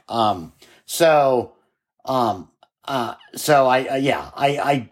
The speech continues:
I think this is maybe, um, theater more than it's substantive. That said, Erica is putting her finger on a really important point, which is that we do need to take this fucking seriously because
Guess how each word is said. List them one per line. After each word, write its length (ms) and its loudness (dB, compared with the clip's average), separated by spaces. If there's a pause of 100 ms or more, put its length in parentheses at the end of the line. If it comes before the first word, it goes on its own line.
(120)
I 140 2
think 280 0
this 180 0
is 220 -2
maybe, 540 0
um, 560 0 (760)
theater 540 0 (180)
more 400 2 (120)
than 440 -2
it's 280 -4
substantive. 640 -2 (460)
That 220 2
said, 540 2
Erica 640 2
is 160 -8
putting 360 0
her 160 -6
finger 360 2
on 100 4
a 60 0
really 320 0
important 460 -4
point, 360 0
which 200 -4
is 160 -4
that 220 0
we 120 4
do 220 2
need 180 2
to 80 0
take 240 2
this 260 -4 (460)
fucking 460 0
seriously 800 0
because 440 0